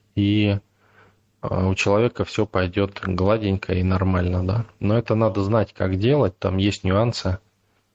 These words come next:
поэтому, ну, не рекомендую этим увлекаться, в принципе, да. Лучше делать всё прямо. А прямо как?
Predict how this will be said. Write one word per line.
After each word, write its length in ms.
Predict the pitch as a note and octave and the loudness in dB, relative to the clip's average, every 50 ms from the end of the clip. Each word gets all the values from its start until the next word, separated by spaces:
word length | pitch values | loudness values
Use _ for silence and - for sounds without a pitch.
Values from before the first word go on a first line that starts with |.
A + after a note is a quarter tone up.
| _ _ _ _ - | _ _ _ _ -6
поэтому, 640 | - G2 G2+ G2 - G#2 G2 G2 F#2+ F#2+ F#2 F2+ - _ _ - _ _ _ _ _ _ _ _ _ _ _ - | -2 -2 -2 0 0 0 2 2 2 2 0 0 -4 _ _ -20 _ _ _ _ _ _ _ _ _ _ _ -4
ну, 120 | B2+ B2 | -2 0
не 180 | A2+ G#2 G#2 G#2+ | 2 2 4 2
рекомендую 760 | G#2+ G#2+ - A2 A2 A2+ B2 A#2+ A#2+ G#2+ F#2+ F#2 F2+ F2 F2+ | 2 2 0 0 0 2 2 2 2 2 2 2 2 0 0
этим 300 | F#2+ F#2 - - G2 F#2+ | 0 -2 -2 0 0 2
увлекаться, 600 | F#2+ F#2 G2 G2 G2+ G2+ - C#3 C#3 - - G#2+ | 2 2 2 2 0 0 0 -2 -2 -2 -4 -10
в 80 | - - | -10 -8
принципе, 640 | - G2+ G#2 G2 F#2+ F#2+ - - - - F#2 F#2+ F2+ - - | -6 -2 -2 -2 -2 -2 -6 -12 -10 -6 -6 -6 -6 -6 -4
да. 240 | F2+ F#2+ G#2+ A2+ A#2 - - _ _ _ _ _ _ _ _ _ _ _ _ _ - | -2 -2 -2 -2 -4 -8 -14 _ _ _ _ _ _ _ _ _ _ _ _ _ -2
Лучше 260 | A2 B2+ C3 - - F#2+ | -2 0 0 -2 -4 -2
делать 300 | F#2+ G#2+ G#2 F#2+ F2+ - | 0 2 2 0 0 -2
всё 140 | - - F#2+ | -4 -6 -6
прямо. 460 | - - F#2+ F2+ F2+ F2+ F2 F2+ - _ _ _ _ _ - - - - - - - - - - - - - | -4 -2 -2 -2 -2 -4 -8 -10 -14 _ _ _ _ _ -12 -12 -10 -10 -12 -12 -12 -20 -20 -20 -20 -4 0
А 200 | A#2 A2 G#2+ G2 | 2 2 2 2
прямо 380 | F#2+ - A#2 A#2+ A#2 G#2 G2 F#2 | 0 2 2 2 2 2 0 -2
как? 400 | - - F#2+ F2+ - - - | -2 -4 -4 -4 -4 -10 -14